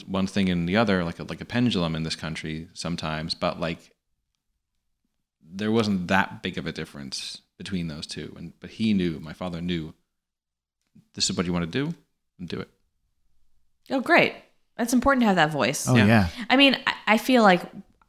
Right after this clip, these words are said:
Speaker 2: I'm really lucky in that respect too, and especially 'cause I know people who were basically banished from their homes because they decided they wanna be artists.
Speaker 1: Right.
Speaker 2: So you just gotta celebrate what you can.
Speaker 3: Mm.
Speaker 1: Right.
Speaker 2: Um, so Chris,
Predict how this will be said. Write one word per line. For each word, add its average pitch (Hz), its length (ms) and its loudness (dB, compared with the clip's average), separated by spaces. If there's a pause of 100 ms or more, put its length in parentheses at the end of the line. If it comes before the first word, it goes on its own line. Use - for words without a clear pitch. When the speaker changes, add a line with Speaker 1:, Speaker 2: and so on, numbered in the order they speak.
(200)
Speaker 2:
I'm 175 220 2
really 170 200 6
lucky 160 300 4
in 160 80 2
that 147 200 4
respect 156 360 -4
too, 165 300 4
and 147 120 0
especially 156 320 -4
'cause 151 180 -6
I 143 80 -2
know 147 240 0
people 143 580 -6
who 143 380 -2 (1200)
were 185 200 6
basically 160 520 4
banished 143 580 -2
from 151 180 -4
their 131 140 2
homes 139 360 -2
because 143 240 -6
they 139 120 -4
decided 117 420 -2
they 139 80 -2
wanna 127 220 -4
be - 160 -8
artists. - 500 -8
Speaker 1:
Right. - 120 -6
Speaker 2:
So - 360 -8 (120)
you 175 80 -18
just - 180 -18
gotta 185 140 -10
celebrate - 440 -6
what - 160 -10
you 175 60 -10
can. 277 420 0 (260)
Speaker 3:
Mm. 120 100 2
Speaker 1:
Right. 104 120 2 (340)
Speaker 2:
Um, 202 320 8
so 247 240 4
Chris, 285 460 6